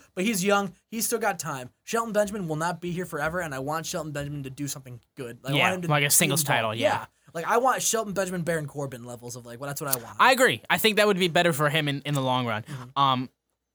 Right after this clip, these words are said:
Speaker 2: but I actually do see Benjamin Gable possibly coming out on top with this, just because they've been around for a while and they
Speaker 1: Mm-hmm.
Speaker 2: haven't gotten the titles yet. I don't see New Day or Usos winning this because we've seen it in already.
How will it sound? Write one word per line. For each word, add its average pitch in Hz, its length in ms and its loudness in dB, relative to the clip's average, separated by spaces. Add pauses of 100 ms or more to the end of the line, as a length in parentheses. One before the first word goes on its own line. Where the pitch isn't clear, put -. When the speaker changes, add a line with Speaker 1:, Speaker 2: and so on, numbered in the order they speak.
Speaker 2:
but 156 220 2
I 170 120 6
actually 165 320 2
do 147 240 0
see 139 340 2
Benjamin 127 400 -2
Gable 120 280 -2
possibly 120 400 -2
coming 120 220 -6
out 117 140 0
on 113 100 -2
top 113 300 -2
with 123 100 -6
this, 139 300 -2 (240)
just 147 160 0
because 147 240 -2
they've 123 160 -2
been 127 140 0
around 123 300 0
for 131 120 -2
a 127 60 0
while 123 260 2
and 123 80 -2
they - 40 0
Speaker 1:
Mm-hmm. 117 80 -2
Speaker 2:
haven't 120 280 -2
gotten 117 220 -2
the 117 40 -6
titles 120 380 -4
yet. 143 200 -2 (320)
I 151 140 2
don't 185 160 2
see 170 220 0
New 165 180 0
Day 160 200 2
or 160 220 0
Usos 160 460 0
winning 156 300 0
this 160 180 0
because 131 260 -4
we've 127 200 -2
seen 135 200 -2
it 139 100 0
in 135 100 2
already. 139 440 2